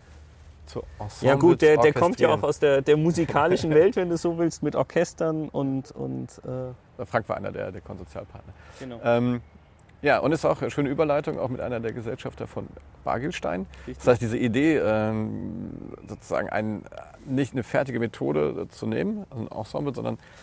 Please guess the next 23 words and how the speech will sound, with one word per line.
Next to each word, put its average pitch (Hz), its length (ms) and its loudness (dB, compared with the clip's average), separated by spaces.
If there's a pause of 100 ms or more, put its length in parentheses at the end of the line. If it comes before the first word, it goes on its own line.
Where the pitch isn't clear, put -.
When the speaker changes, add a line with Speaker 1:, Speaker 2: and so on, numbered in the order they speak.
(140)
Speaker 1:
zu - 140 -12
gucken, 135 300 -4
was 113 140 -2
passt - 260 -6
zu 131 80 -4
ihm, 127 80 -2
das 123 160 -4
war 123 80 4
ja 123 80 4
die, 113 140 -4
die, 107 260 -6
die 107 400 -6
Gründungsidee 110 480 -4
eigentlich 101 100 -6
von, 98 180 -8
von 92 200 -12
Bargilstein. 95 720 -8
Sag 104 140 -10
da 104 80 -6
nochmal 101 200 -4
zwei 104 160 -6
Sätze 98 240 -10
zu. 92 240 -10